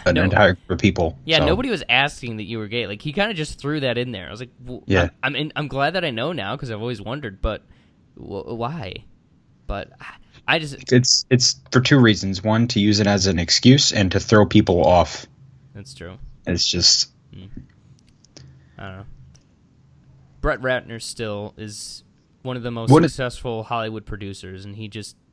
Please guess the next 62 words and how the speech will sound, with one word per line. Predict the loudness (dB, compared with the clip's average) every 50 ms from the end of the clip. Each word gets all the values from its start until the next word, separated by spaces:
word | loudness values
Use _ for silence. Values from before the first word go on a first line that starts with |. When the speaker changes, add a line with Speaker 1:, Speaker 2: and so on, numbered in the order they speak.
| _ _ _ _ _ _ _ _ 4
Speaker 1:
What's | 6 6 6 6
Brett | 4 6 6 8
Ratner | 8 8 8 6 6 4
done? | 4 2 2 0
Everyone | 0 2 4 4 4 4
t-, | 2 0 -4 -4
talks | 0 4 4 6 6 6
about | 6 6 6
him, | 6 4 6 6 6
but | 6 6
I | 6
have | 4 4
no | 6 6 6
idea | 6 6 4
what | 2 0
he's | 0 0 0
done. | 2 2 2 0 -2 -6 -8 -2 0
I | 2 2
just | 4 2 2
hate | 2 2 4
him | 2 0
'cause | -2 -4 0
he | 2
sucks. | 2 2 2 2 0 -2 -4 -2 -2
Speaker 2:
Well, | -2 -2 -2 -2 -4 -6
there | -6 -4 -4
was | -4 -6 -6
the | -6 -6
Rehearsal | -6 -6 -6 -6 -6 -6 -6 -6 -6 -6
is | -6 -8
for | -10 -12 -12
Fags. | -8 -6 -4 -2 -2 -4 -6 -8 -12 -14
It's | -14 -14 -16
an | -20 -16 _
incident | -10 -10 -10 -10 -10 -10 -10 -10 -10
in | -10
the | -10 -8
Oscars | -8 -8 -8 -10 -10 -14 -16 -16 -16 -16 -18 -16 -12
that | -10 -10 -10 -10 -12
I | -10
think | -10 -10 -10 -10 _ _ _ _ _ _ _
Chris | -8 -6 -6 -6 -4
Rock | -2 -2 -2 -2 -2 -6
dropped | -6 -4 -4 -4 -4 -4
out, | -4 -4 -4
or | -6
somebody | -6 -8 -6 -4 -4 -6
dropped | -2 -2 -2 -2 -2 -2 -4
out | -4 -4 -4
of | -4 -6
hosting | -6 -8 -6 -8 -8 -8
the | -6 -6
Oscars | -6 -8 -8 -8 -8 -8 -8 -8
because | -10 -12 -12 -12 -14 -14 -14 -14 -14
he | -12 -12 -10
said | -8 -6 -6 -6 -4 -4
that, | -4 -2 -2 -2 -4
and | -6 -8
they're | -10 -12
just | -10 -10 -10
like, | -10 -12 -12 _
"No." | -12 -10 -8 -8 -8 -10